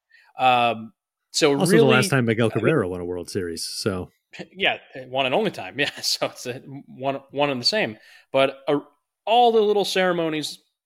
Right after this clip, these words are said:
Speaker 1: thus far for him when he's been at away, away teams have been nice. Miami by far is, is the best right now. Um,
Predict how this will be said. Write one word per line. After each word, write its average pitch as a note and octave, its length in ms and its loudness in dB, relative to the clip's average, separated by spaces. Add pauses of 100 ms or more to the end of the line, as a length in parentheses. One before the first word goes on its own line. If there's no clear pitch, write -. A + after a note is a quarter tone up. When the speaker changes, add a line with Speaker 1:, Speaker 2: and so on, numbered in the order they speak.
(480)
Speaker 1:
thus C#3+ 260 0
far C#3 240 -2
for C3 160 -8
him C3+ 140 -2
when B2+ 120 -6
he's C3 160 -10
been C3 140 -6
at B2 80 -6
away, A#2+ 440 -6
away B2 300 -6
teams B2 320 -8
have B2 80 -6
been A2+ 160 -10
nice. A2+ 400 -8 (1040)
Miami C3+ 680 0
by A#2+ 140 0
far G#2 400 -4 (100)
is, A#2+ 180 -12
is B2 180 -14
the A#2+ 100 -10
best A2 280 -10
right G#2 160 -10
now. F2+ 220 -12 (380)
Um, G#2+ 460 0